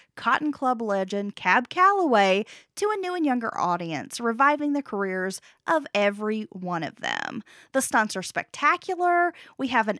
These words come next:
open bridge leap to that final all-car pileup. The beautiful Helen of Troy may have launched a thousand ships, but Jake and Elwood managed about the same number of Cadillacs and Chevys, and neither is a looker.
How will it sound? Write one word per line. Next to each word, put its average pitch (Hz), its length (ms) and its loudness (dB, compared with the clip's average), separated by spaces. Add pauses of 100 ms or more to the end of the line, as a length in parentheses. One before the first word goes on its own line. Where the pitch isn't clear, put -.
open 262 420 2
bridge 214 400 0
leap 202 480 -6 (220)
to 311 100 -2
that 339 200 2
final 294 520 0
all-car 214 720 0
pileup. 170 760 0 (400)
The 247 100 4
beautiful 277 460 -2
Helen 269 300 0
of 240 120 -2
Troy 247 360 0
may 226 180 0
have 196 140 -4
launched 190 280 -4
a - 60 -6
thousand 202 480 -2
ships, - 340 -4
but - 160 -8
Jake 359 220 -4
and 370 160 -8
Elwood 277 400 0
managed 214 480 -2 (240)
about 208 220 2
the 208 80 -6
same 285 500 2
number 226 320 2
of 202 180 -4
Cadillacs 214 560 -2
and 226 140 -2
Chevys, 170 560 -4 (220)
and 262 220 -2
neither 208 300 -2
is 185 180 -6
a 190 60 -6
looker. 104 500 -4